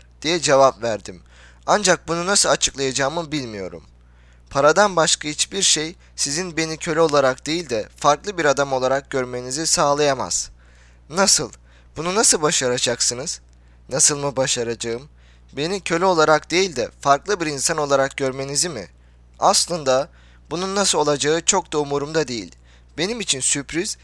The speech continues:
ve inanılmaz bir şey olur bu." "Köleliğin sizin için bir zevk olduğunu söylüyordunuz. Ben de öyle sanıyordum doğrusu." Garip bir sevinçle, "Siz de mi öyle düşünüyordunuz?" diye haykırdım.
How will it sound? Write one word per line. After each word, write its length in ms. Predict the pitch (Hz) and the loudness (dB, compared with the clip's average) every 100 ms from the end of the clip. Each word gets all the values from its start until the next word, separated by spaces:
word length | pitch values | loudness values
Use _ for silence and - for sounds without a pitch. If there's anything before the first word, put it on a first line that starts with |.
| _ | _
ve 100 | 135 | -8
inanılmaz 580 | 151 160 160 165 190 147 | -2 0 0 2 2 2
bir 100 | 127 | 0
şey 180 | 120 117 | 0 0
olur 300 | 110 104 101 | -4 -6 -8
bu." 140 | 92 85 - _ _ _ _ - | -10 -12 -18 _ _ _ _ -6
"Köleliğin 500 | 147 160 160 165 185 | -2 0 2 0 2
sizin 340 | - 151 202 | -2 0 -2
için 260 | 180 160 147 | -2 -4 -4
bir 80 | |
zevk 360 | 147 147 190 - | -2 0 0 0
olduğunu 380 | 160 165 143 165 | -4 -2 -2 -2
söylüyordunuz. 880 | - 135 127 123 110 110 104 92 - - - _ - | -2 -2 0 0 -2 -8 -12 -12 -14 -20 -20 _ 0
Ben 180 | 208 | 2
de 60 | 202 | 4
öyle 180 | 196 185 | 2 2
sanıyordum 640 | - 143 127 117 107 110 | 0 0 0 -2 -2 -8
doğrusu." 520 | 110 107 101 - 87 - _ _ _ _ _ | -6 -6 -6 -8 -8 -16 _ _ _ _ _
Garip 360 | 135 156 196 - | 0 2 0 -4
bir 100 | 147 | -2
sevinçle, 680 | - 139 151 - 120 123 - - - _ | 0 -2 -4 -4 -2 -2 -4 -16 -20 _
"Siz 280 | - 151 160 | -2 2 2
de 100 | 220 | 4
mi 80 | |
öyle 240 | 220 175 139 | 4 2 0
düşünüyordunuz?" 880 | 127 - 117 110 107 104 101 - - | 0 -2 -2 -6 -6 -10 -12 -12 -10
diye 160 | 127 151 | -4 -2
haykırdım. 600 | 120 110 - 104 95 | -2 -4 -8 -10 -12